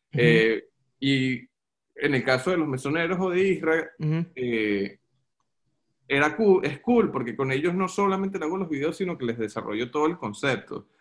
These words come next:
Speaker 1: Ujú.
Speaker 2: Y vuelvo a lo que dije apenas empezó el podcast, Interstellar fifty-five fifty-five, como que a mí
Speaker 1: Sí.
Speaker 2: lo que me encantaba de ese álbum y de todo el concepto de Daft Punk, por lo menos, era el, el,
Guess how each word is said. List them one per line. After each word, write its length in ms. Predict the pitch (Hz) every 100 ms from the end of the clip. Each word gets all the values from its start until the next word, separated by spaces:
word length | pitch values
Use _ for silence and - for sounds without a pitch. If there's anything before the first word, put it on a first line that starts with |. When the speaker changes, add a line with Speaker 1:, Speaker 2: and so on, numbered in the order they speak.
| 147
Speaker 1:
Ujú. 340 | 143 135 151
Speaker 2:
Y 140 | 131 123
vuelvo 340 | 120 120 143
a 60 | 160
lo 140 | 160
que 80 | 139
dije 380 | 113 117 151 147
apenas 360 | 117 107 113
empezó 320 | 110 104 -
el 60 | 104
podcast, 520 | 151 139 - 107 -
Interstellar 520 | 120 107 107 - 117 -
fifty-five 380 | - 131 107
fifty-five, 540 | - _ - 135 104 104
como 200 | 110 104
que 60 | 107
a 40 |
mí 60 | 107
Speaker 1:
Sí. 240 | 135 120 - _ -
Speaker 2:
lo 100 | 135
que 60 |
me 100 | 135
encantaba 400 | 123 117 107 117 147
de 60 |
ese 180 | 147 151
álbum 400 | 147 123 120 123
y 60 | 110
de 100 | 107
todo 160 | - 104
el 80 |
concepto 340 | 110 135 113 143
de 60 |
Daft 200 | 113 117
Punk, 220 | - 135 135
por 140 | 151
lo 80 | 151
menos, 340 | 151 127 135 - _ _ _
era 280 | - 120 113
el, 180 | 139 135
el, 280 | 120 120 -